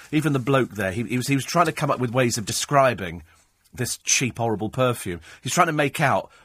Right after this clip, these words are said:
that it's really expensive and it's something you really wanted. And I'm looking at it thinking, it's only one up from Toilet Duck. That's all I could think. And he's going, "And this has got notes of bergamot." And he listed every single ingredient you could ever think of that goes into a perfume.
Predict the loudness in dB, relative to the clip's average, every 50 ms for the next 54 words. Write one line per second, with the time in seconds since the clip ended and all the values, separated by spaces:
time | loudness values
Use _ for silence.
0 | -8 -6 -6 -6 -4 -2 0 2 2 2 0 0 0 0 2 2 2 0 0 -2
1 | -4 -4 -4 -4 -6 -6 -6 -2 -2 -2 -2 -2 -2 -4 -2 -2 -2 -2 -2 -2
2 | -2 -2 -4 -2 -2 0 0 2 2 0 0 -2 -2 -4 -4 -4 -6 -6 -6 -6
3 | -4 -4 -6 -8 -8 -10 -14 -14 -6 0 2 4 4 4 4 6 6 4 4 2
4 | -2 -4 -6 -8 -6 -4 -4 -2 -2 -2 -4 -6 -6 -4 -4 -4 -4 -4 -10 -16
5 | -16 _ _ _ _ _ _ _ -2 0 0 0 -2 -2 2 2 4 4 4 2
6 | 2 -2 -6 -8 -6 -6 -8 -6 -4 -2 -2 -2 -2 -2 -4 -4 -2 -2 -4 -2
7 | -2 -2 -2 -2 -4 -8 -20 _ -6 -2 0 0 0 -2 -4 -8 -8 -10 -10 -8
8 | -6 -4 -2 -2 -2 -2 -2 -4 -4 -2 0 2 2 2 4 4 4 4 4 2
9 | 0 -2 -2 _ 0 0 0 0 -2 -4 -4 -2 0 0 0 2 0 0 0 -2
10 | -2 -4 -4 -4 -2 -2 0 2 4 4 4 2 0 -4 -6 -6 -4 -4 -4 -4
11 | -4 -4 -2 -4 -4 -2 -4 -6 -4 -4 -4 -2 -2 -2 -2 -2 -2 -2 -4 -4
12 | -4 -2 -2 -2 -2 -2 -4 -6